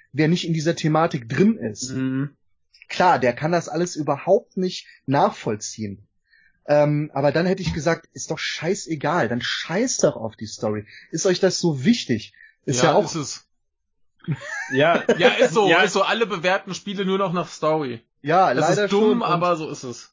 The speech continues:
Speaker 2: Ja,
Speaker 1: mir,
Speaker 2: ich
Speaker 1: also wenn ich es, ich, ich nicht da drin gewesen wäre, mich hat das Spiel ja total abgeholt.
Speaker 3: Ja.
Speaker 1: Das war echt, als hätten sie meinen Kopf geguckt und das Spiel
Speaker 2: Aber
Speaker 1: entwickelt.
Speaker 2: <laughs> Timo, sag doch mal, was willst du?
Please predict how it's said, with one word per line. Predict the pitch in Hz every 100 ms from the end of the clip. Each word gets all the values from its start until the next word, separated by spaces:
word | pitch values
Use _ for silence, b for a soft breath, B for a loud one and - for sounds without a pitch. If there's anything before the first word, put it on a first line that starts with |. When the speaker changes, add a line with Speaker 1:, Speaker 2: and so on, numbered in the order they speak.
| _ _ _ -
Speaker 2:
Ja, | 156
Speaker 1:
mir, | 196 220
Speaker 2:
ich |
Speaker 1:
also | - 180 185
wenn | 185
ich | 233
es, | 285 - -
ich, | 226
ich | 240 240
nicht | 240 -
da | 208
drin | 160 240
gewesen | 202 135 135 123
wäre, | 127
mich | 160
hat | 185
das | 180
Spiel | 175 190
ja | 180
total | 175 151 196 202
abgeholt. | - - 147 113 113 113
Speaker 3:
Ja. |
Speaker 1:
Das | 120 156
war | 156
echt, | 185 - -
als | 160 -
hätten | 196 170
sie | 190
meinen | 175 147
Kopf | 190 233 -
geguckt | 143 - 196 -
und | 151 160
das |
Spiel | 135 147 220
Speaker 2:
Aber |
Speaker 1:
entwickelt. | 165 110 107 107 107 220 226
Speaker 2:
<laughs> | 233 -
Timo, | 208 240 233
sag | 160 175 -
doch | 202
mal, | 185
was | 151 175 147
willst | 160 156 - -
du? | 120 214